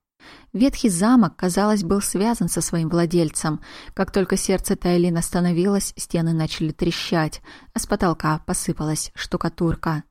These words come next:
Полыхнул второй портал, из которого вихрем вырвался Вейл. Муж окинул помещение быстрым взглядом и, заметив меня, тотчас задвинул себе за спину.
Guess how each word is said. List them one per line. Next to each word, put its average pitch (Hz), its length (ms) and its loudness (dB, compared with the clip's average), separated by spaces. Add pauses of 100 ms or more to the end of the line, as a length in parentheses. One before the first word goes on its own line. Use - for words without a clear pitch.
(500)
Полыхнул 196 400 4
второй 226 380 2
портал, 175 440 0
из - 180 -4
которого 190 360 0
вихрем 202 420 2
вырвался 165 520 0
Вейл. 160 420 0 (260)
Муж 190 220 0
окинул 175 360 0
помещение 175 540 0
быстрым 175 320 -2
взглядом 175 460 2
и, 170 40 -2
заметив 165 440 -2
меня, 175 240 2
тотчас 170 480 -2
задвинул 160 420 0
себе 170 260 -2
за 165 200 0
спину. 156 420 -4